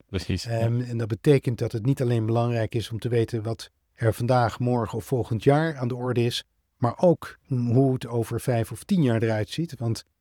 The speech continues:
Speaker 2: ja, die investeringen die nodig zijn, en zeker voor de industrietransitie,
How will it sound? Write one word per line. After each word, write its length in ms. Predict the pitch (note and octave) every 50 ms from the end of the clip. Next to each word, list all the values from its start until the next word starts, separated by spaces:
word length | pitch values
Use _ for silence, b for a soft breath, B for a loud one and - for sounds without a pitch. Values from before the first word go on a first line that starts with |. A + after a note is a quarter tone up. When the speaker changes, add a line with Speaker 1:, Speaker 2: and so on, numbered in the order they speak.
| _ _ _
Speaker 2:
ja, 100 | - C3
die 160 | A#2+ B2+ B2+
investeringen 680 | B2 G2+ G#2 - - F3 D#3+ D3 C3+ B2+ A#2+ B2 A#2+
die 120 | A#2 A#2 A#2
nodig 300 | B2+ C3+ C#3+ C#3 B2+ -
zijn, 240 | - C#3 B2+ A2+ A2
en 80 | G#2+
zeker 320 | F#2 A#2+ C#3+ E3 - C#3+ -
voor 140 | C3 A#2+
de 100 | A2+ A2+
industrietransitie, 1080 | A2+ G#2 G2+ F#2+ - - E3+ D#3 - C3+ A#2+ A#2 G2+ A2 A#2 A2 - - C3+ C3 C#3